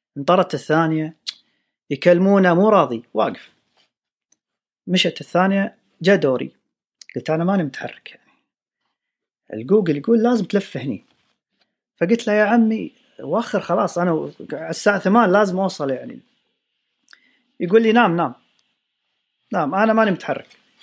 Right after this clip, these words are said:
<laughs> أنا هني وصلت عندي. كان أنزل الد-، الجامع. قلت له: "يا شيخ، خلنا نمر خلاص". كان يقول لي: "يا أستاذ،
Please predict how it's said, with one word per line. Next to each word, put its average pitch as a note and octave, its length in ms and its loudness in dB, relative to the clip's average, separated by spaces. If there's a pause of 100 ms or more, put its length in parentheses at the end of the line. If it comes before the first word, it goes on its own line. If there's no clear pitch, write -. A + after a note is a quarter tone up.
(420)
<laughs> - 1500 -16
أنا E3+ 300 2
هني G#3 160 4
وصلت F3+ 380 2
عندي. C3 280 -4 (800)
كان D#3+ 140 0
أنزل G3 380 2
الد-، F3+ 220 -2
الجامع. E3+ 520 0
قلت B2+ 260 -12
له: D#3 100 0
"يا C#3 720 -2
شيخ، F#3 300 -2
خلنا F#3 360 0
نمر E3 240 0
خلاص". - 600 -2
كان D#3+ 140 -6
يقول F3+ 220 -4
لي: F#3+ 220 -4
"يا G3+ 240 2
أستاذ، G3 480 -2